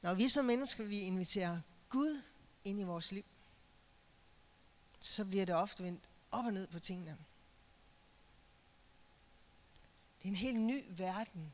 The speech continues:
der åbner sig. Naturlovene og så, de fungerer. Men en ny verden kommer også i møde.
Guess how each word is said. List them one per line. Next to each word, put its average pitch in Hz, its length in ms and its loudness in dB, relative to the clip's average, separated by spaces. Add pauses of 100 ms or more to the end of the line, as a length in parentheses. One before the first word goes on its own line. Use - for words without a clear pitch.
(100)
der - 160 -8
åbner 180 300 -6
sig. 139 200 -4 (1400)
Naturlovene 180 920 0
og 139 120 -12
så, - 80 -10 (440)
de 233 100 -4
fungerer. 180 460 -8 (760)
Men 185 160 -2
en 190 220 0
ny 254 200 -2
verden 170 540 -6 (320)
kommer 170 280 -8
også 170 200 -4
i - 20 -8
møde. 170 300 -8